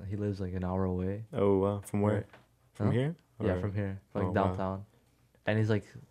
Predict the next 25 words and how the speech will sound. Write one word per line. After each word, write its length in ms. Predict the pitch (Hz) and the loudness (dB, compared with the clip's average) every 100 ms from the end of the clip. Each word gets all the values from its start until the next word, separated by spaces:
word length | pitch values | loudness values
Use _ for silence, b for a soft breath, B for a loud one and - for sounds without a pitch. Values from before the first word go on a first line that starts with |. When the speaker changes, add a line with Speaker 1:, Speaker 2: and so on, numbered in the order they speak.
| _ _ | _ _
Speaker 1:
doing, 320 | 104 107 104 107 | -2 0 0 2
he's, 220 | 123 123 | 2 4
he's 220 | 139 131 | 4 4
a 40 | |
freelancer 520 | 131 127 117 104 104 92 | 4 4 4 4 2 -2
photographer, 460 | - 92 92 92 92 | 2 2 2 -4 -8
but 120 | 95 98 | -10 -4
Speaker 2:
Oh, 140 | 101 107 | 2 4
wow. 300 | 98 101 95 - _ _ - | 4 2 -4 -14 _ _ -6
Okay. 300 | 113 101 101 113 _ _ _ _ - | -4 -2 -4 -6 _ _ _ _ 0
Speaker 1:
And 100 | 110 | 4
he's 140 | 120 | 6
a 60 | 113 | 6
nice 100 | 104 | 10
Speaker 2:
How, 140 | 117 | 10
Speaker 1:
guy. 80 | 101 | 10
Speaker 2:
how, 180 | 104 - | 4 0
how 140 | 101 113 | 2 4
is 100 | 120 | 4
he 80 | |
doing 300 | 117 117 95 92 - - | 4 2 0 -4 -12 -4
with 120 | 104 | 2
Speaker 1:
He's 40 | |
Speaker 2:
that? 160 | 104 | 4
Speaker 1:
good. 60 | 98 | 4